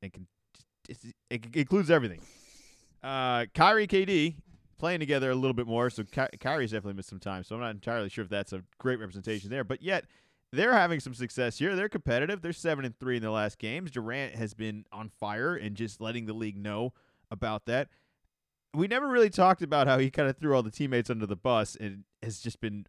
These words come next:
awesome ever since. And what, what are we hoping for? What are we hoping for for this team here? Like, I, we just whooped their ass the other day. Uh, uh, the Celtics did, and, and I would welcome a first round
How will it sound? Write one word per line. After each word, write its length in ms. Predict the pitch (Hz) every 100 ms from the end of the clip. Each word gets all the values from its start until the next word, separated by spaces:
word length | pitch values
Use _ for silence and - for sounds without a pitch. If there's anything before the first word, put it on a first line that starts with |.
| -
awesome 340 | 123 123 110
ever 180 | 98 90
since. 520 | - 131 107 92 - _ _ _ _ _ _ _ _
And 480 | 123 131 127 123 120 - _ _ _ _ _ _ _ _ _ _ _ _ _ _ -
what, 260 | 170 202
what 160 | 156 226
are 20 |
we 120 | 294
hoping 340 | 220 240 240 214
for? 340 | 196 180 147 _
What 160 | - 202
are 20 |
we 80 | 277
hoping 240 | 339 208
for 240 | 160 131 110
for 140 | 110
this 200 | 107 104
team 200 | - 104
here? 240 | 95 92 87
Like, 160 | 120 113
I, 180 | 147 165 - _
we 100 | 165
just 160 | 233 214
whooped 160 | 226
their 140 | 196 170
ass 180 | 156
the 80 | 151
other 140 | 151 131
day. 320 | 127 120 120 -
Uh, 80 | 117
uh, 60 | - 98
the 100 | 123
Celtics 420 | 120 147 123 117
did, 160 | 107 101
and, 160 | 104 110
and 140 | 117
I 140 | 127 135
would 160 | 165 151
welcome 460 | 151 175 175 156
a 80 | 127
first 320 | - 131 -
round 240 | 120 110